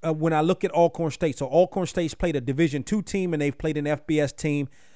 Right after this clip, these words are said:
um, and then they've played an F C S team, being McNeese State, who they lost to last week, seventeen to fourteen, trying to come back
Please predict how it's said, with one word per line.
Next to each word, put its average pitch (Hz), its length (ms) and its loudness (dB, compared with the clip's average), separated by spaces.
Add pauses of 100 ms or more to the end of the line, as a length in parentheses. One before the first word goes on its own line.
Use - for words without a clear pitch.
(140)
um, 135 280 0
and 143 120 -2
then 151 120 0
they've 147 200 0
played 151 220 0
an 143 100 0
F 139 220 4
C 143 240 -2
S 127 140 -4
team, 143 340 -4 (380)
being 151 300 2
McNeese 156 340 -2
State, 185 380 0
who 151 140 -2
they 139 160 0
lost 147 380 0
to 156 160 -2
last 147 400 0
week, 165 220 0
seventeen 147 720 -2
to 131 120 -8
fourteen, 151 540 -4
trying 156 240 -4
to 139 60 -4
come 147 260 -6
back 151 340 4